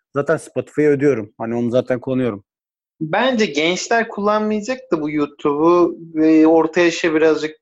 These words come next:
Speaker 2: hitap edebilir. Ne
Speaker 1: Orta
Speaker 2: diyorsun?
Speaker 1: yaşa, evet. Vallahi orta yaşa bilmiyorum. Hiç fikrim yok açıkçası. Göreceğiz bakalım. Yani.
Speaker 2: Çünkü biz mesela reklamlardan kurtulabiliyoruz.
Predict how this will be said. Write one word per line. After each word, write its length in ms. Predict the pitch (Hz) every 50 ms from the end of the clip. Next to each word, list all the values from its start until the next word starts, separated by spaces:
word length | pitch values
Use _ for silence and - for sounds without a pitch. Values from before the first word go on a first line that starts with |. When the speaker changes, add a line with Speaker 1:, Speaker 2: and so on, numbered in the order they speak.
| _ - -
Speaker 2:
hitap 340 | _ - 160 147 147 139 143
edebilir. 380 | 143 135 139 135 135 135 135 123
Ne 40 | 123
Speaker 1:
Orta 220 | 131 147 147 139
Speaker 2:
diyorsun? 360 | 131 127 151 139 127 - - -
Speaker 1:
yaşa, 0 | 135 147
evet. 360 | 147 123 - - - - - 120
Vallahi 300 | 117 123 139 151 160 156
orta 220 | 151 147 - 196
yaşa 220 | 185 - - 156
bilmiyorum. 320 | 156 190 202 196 165 127 135
Hiç 180 | 139 - - _
fikrim 320 | - 156 - - 185 190
yok 160 | 185 143 110
açıkçası. 380 | 131 123 - - - 113 107 107
Göreceğiz 460 | 107 123 131 143 139 156 165 147 139
bakalım. 340 | 123 110 - 110 101 101 - _ _ _ _ _ _ _ _ _ _ _ -
Yani. 480 | 113 110 110 107 101 143 143 143 143 143 _ _ _ 196
Speaker 2:
Çünkü 560 | 202 202 202 233 226 226 226 214 180 - - 180
biz 240 | 175 190 202 190
mesela 360 | 202 214 214 214 220 208 175 165
reklamlardan 760 | 180 175 175 - 190 190 190 190 185 180 175 196 196 196
kurtulabiliyoruz. 1040 | - - - - - - 175 180 170 170 170 175 180 170 143 139 - - - - -